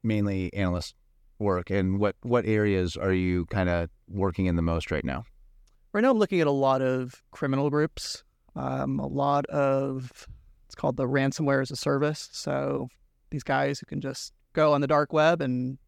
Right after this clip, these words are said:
Speaker 2: pay to have a ransomware attack, uh, conducted against a target. We're seeing a lot of it in the news right now.
Speaker 1: I have these five people I hate. Let's
Speaker 2: Yeah.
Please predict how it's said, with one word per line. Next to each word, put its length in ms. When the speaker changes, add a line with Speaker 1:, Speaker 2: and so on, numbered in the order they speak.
Speaker 2:
pay 400
to 120
have 120
a 40
ransomware 680
attack, 480
uh, 160
conducted 440
against 240
a 40
target. 520
We're 100
seeing 220
a 60
lot 180
of 60
it 100
in 20
the 60
news 240
right 160
now. 280
Speaker 1:
I 100
have 120
these 240
five 160
people 260
I 120
hate. 260
Let's 100
Speaker 2:
Yeah. 100